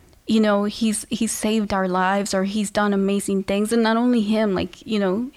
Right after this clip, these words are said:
angels. And, and we have, like, no clue. And, but isn't it amazing or isn't it awesome when you get to know those things, when you start, when he starts revealing to you, like, "I have been there.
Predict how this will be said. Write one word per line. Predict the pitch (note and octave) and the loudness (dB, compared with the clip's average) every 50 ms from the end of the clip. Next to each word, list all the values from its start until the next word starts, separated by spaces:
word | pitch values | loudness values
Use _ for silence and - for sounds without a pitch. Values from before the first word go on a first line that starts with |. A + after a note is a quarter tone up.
| - - - | -18 -12 -6
angels. | - - - B3 A#3+ - F3+ E3 - - - - - - - - - - - - - - - - _ _ _ | -2 0 2 2 2 0 0 -2 -4 -6 -8 -10 -16 -20 -20 -20 -20 -20 -20 -20 -20 -20 -20 -20 _ _ _
And, | - G#3+ G#3+ G#3+ G#3+ G#3 - - | -2 0 0 0 0 -2 -4 -6
and | - A3 G#3+ G#3+ G#3+ | -4 -2 -2 0 0
we | G#3+ A3 A3 | 0 0 0
have, | A3 A3 A#3+ A3 G#3 | 0 0 0 0 0
like, | G#3+ G#3 G3 G3 | -2 -2 0 0
no | G3+ G#3+ G#3+ G#3+ G#3+ | 0 0 0 0 -2
clue. | - - - A3 A3 A#3+ C4+ B3 F#3 E3 - A3 - - _ _ _ _ _ _ - - _ _ - - _ _ | -4 -8 -6 -2 -2 0 0 0 0 -2 -4 -6 -8 -14 _ _ _ _ _ _ -20 -20 _ _ -20 -20 _ _
And, | - A#3 G#3+ - | 0 0 0 2
but | B3 A#3+ | 2 2
isn't | B3 C4 C4 C#4+ D4+ D4 | 4 4 4 4 4 4
it | D4 C4+ A3 - - | 4 2 0 -2 -4
amazing | - A3+ G#3+ A3 G#3+ G#3+ G#3+ A#3 B3 - - G#3+ G3+ | -2 2 2 4 4 2 2 0 0 0 0 -2 0
or | - - G#3+ | 0 0 0
isn't | A3 A#3 A#3 B3 C#4 C4+ | 0 0 2 2 2 2
it | C4 A3+ - - - - | 2 0 -2 -6 -6 -4
awesome | A#3+ A3+ A#3+ A3+ - A#3 A3 G#3+ | -4 -2 -2 -2 -2 0 0 0
when | G#3+ G#3 G#3 | 2 0 0
you | G#3+ | -2
get | G#3+ B3+ C4+ C4+ - | -2 -2 -4 -4 -4
to | - A#3 G#3+ | -2 -2 0
know | G3+ G3 F#3+ F#3+ F#3+ G3+ C4 D#4 D#4+ D#4+ - | 0 0 0 0 0 2 2 0 0 -2 -4
those | - C4+ C4 B3 - | -6 -6 -6 -6 -6
things, | - - D4+ D4+ D4 - | -4 -4 -2 -2 -2 -2
when | B3 G#3+ G#3 | -2 -2 -2
you | G#3+ | -4
start, | - - B3+ B3 A#3+ A#3 B3 - - | -4 -2 -2 -2 -2 -2 -6 -6 -6
when | G#3+ G#3+ G#3 G3+ | -2 -2 0 0
he | A3 A#3+ | 0 0
starts | A#3 - - B3+ B3+ A#3+ - | -2 -2 -4 -4 -4 -2 -2
revealing | A3 G3+ G3+ G3+ G3 F#3+ G#3+ B3 C#4+ D4+ D4+ D4 | -2 -2 -2 -2 -2 0 0 2 2 2 2 0
to | - - D4 | 0 -2 -2
you, | C#4+ D4+ D4+ D4+ D4+ D4+ - - - - - - - - - - | 0 2 2 0 0 -2 -6 -14 -20 -20 -20 -20 -20 -20 -12 -4
like, | - A3 A3 G#3+ G#3+ - - _ _ _ _ _ _ _ | -2 0 0 0 -2 -8 -18 _ _ _ _ _ _ _
"I | - A3+ | -4 -4
have | A3 - - - - D4+ - - | -4 -4 -4 -6 -6 -6 -6 -6
been | - G#3+ G3+ G3 F#3+ | -4 -2 -2 0 0
there. | F#3 F3+ F3+ F#3 - A#3+ | 0 0 -2 -2 -4 -6